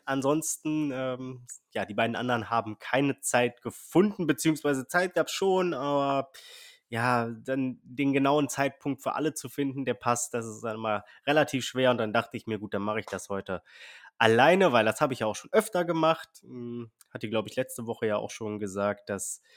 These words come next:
potenziell die beiden, also Knubi und Tino, potenziell dann vielleicht mal zusammen eine Folge machen. Vielleicht klappt das nächste Woche, mal schauen, ich drücke die Daumen. Und genau, lasst uns gleich rein starten.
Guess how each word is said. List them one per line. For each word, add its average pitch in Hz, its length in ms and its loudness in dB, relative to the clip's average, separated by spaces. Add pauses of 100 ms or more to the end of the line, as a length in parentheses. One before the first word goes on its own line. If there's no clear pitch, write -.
(200)
potenziell 110 420 -4
die 156 180 -2
beiden, 135 480 2
also 95 200 -6
Knubi 113 500 -6 (360)
und 95 180 -20
Tino, 151 420 0
potenziell 117 480 -8
dann 110 160 -4
vielleicht 104 400 -6
mal 98 400 -4
zusammen 113 480 0
eine 107 100 -2
Folge 110 380 0
machen. 107 300 2
Vielleicht 120 380 2
klappt - 280 0
das 110 180 0
nächste 120 400 -4
Woche, 131 360 2
mal 107 220 -2
schauen, 123 300 -2
ich - 120 -10
drücke 110 220 -10
die 104 120 -8
Daumen. 113 320 0 (800)
Und 113 760 0
genau, 180 260 6
lasst 110 260 4
uns 147 120 0
gleich 143 260 2
rein 120 280 6
starten. 147 960 2